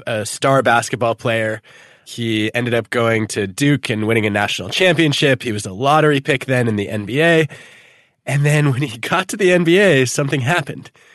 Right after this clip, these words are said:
He discovered that all the players at that elite level, uh, <laughs> were more athletically talented than him. <laughs> So, you know, they were faster, they could jump higher.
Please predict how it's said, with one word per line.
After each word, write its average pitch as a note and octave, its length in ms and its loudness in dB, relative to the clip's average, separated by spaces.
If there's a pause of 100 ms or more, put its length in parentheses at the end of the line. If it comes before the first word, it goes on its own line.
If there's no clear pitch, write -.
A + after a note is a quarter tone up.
(360)
He C#3+ 80 -8
discovered E3 680 0
that C#3 360 0
all D3 180 2
the E3+ 120 0
players C#3+ 640 2
at B2+ 180 -4
that C3 240 0
elite C3 320 0
level, A2+ 500 -2
uh, - 240 -12 (100)
<laughs> - 80 -4
were F3 200 4
more D3+ 160 6
athletically C3 580 -2
talented A#2 480 -2
than F#2+ 120 -12
him. - 220 -16 (240)
<laughs> A#2+ 100 -6 (380)
So, A#2 380 0
you A#2 140 -4
know, G#2+ 140 0
they G#2+ 120 0
were G#2 80 -4
faster, D#3 520 0
they G#2+ 140 -4
could G2 140 -10
jump D3 260 0
higher. C#3+ 480 0